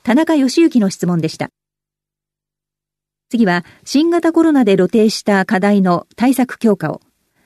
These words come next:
生活者ネットワーク、柳井勝子の質問です。区長の基本姿勢について。質問、新型コロナ感染症拡大で保健所の課題が露呈した。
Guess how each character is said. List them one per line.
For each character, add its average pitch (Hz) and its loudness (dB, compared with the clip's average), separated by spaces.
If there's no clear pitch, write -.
生 320 0
活 320 -2
者 285 0
ネ 262 4
ッ 254 -2
ト 254 2
ワ 202 2
ー 175 -4
ク、 - -4
柳 302 2
井 - -8
勝 285 -4
子 247 0
の 175 0
質 - -8
問 160 -4
で 156 -6
す。 - -16
区 - -20
長 359 2
の 233 2
基 202 -2
本 269 2
姿 254 -2
勢 196 2
に 160 -2
つ - -6
い 131 -2
て。 - -10
質 - -2
問、 175 0
新 320 0
型 330 0
コ 311 0
ロ 294 4
ナ 190 2
感 - 2
染 269 2
症 247 2
拡 226 -2
大 208 2
で 185 0
保 196 -2
健 311 0
所 311 2
の 220 2
課 185 -2
題 196 0
が 175 -2
露 165 -2
呈 185 0
し - -10
た。 - -8